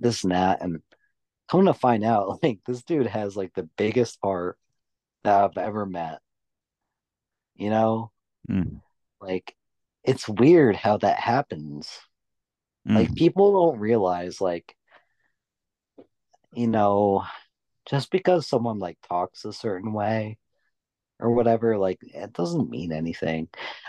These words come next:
Speaker 1: I had no idea. And then, like, like, slowly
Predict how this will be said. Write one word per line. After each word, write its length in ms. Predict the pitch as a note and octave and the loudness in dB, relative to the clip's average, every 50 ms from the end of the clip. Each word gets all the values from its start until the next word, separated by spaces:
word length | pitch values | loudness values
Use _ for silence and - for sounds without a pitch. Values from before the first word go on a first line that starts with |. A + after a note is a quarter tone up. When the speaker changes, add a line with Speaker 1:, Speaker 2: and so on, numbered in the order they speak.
| - _ _ - | -20 _ _ 2
Speaker 1:
I 140 | B2 D#3 D#3+ | 2 4 4
had 220 | F3 E3+ A#2+ F#2+ | 4 2 2 0
no 320 | F2+ F2 E2+ F#2+ G2 F#2+ F2+ | -2 -4 -4 -4 -4 -2 -4
idea. 580 | D#2+ D#2 D2+ D#2 E2 E2 D#2+ D#2+ D#2+ E2 - _ _ _ _ _ _ _ _ _ _ _ _ _ _ _ _ _ - | -4 -6 -8 -12 -12 -10 -8 -8 -8 -10 -10 _ _ _ _ _ _ _ _ _ _ _ _ _ _ _ _ _ -4
And 120 | - G2+ A2+ | 0 2 4
then, 200 | A#2 A2+ A2 A2 | 4 6 6 6
like, 340 | A2 A2 G#2 G2 F2+ - _ _ _ _ - G2 | 4 4 2 0 -2 -6 _ _ _ _ -12 -12
like, 140 | F#2+ - - - | -12 -10 -12 -14
slowly 720 | - - - - - A2+ A2+ B2 B2+ B2 B2 B2 A2+ | -12 -14 -12 -6 0 2 4 4 4 4 4 2 2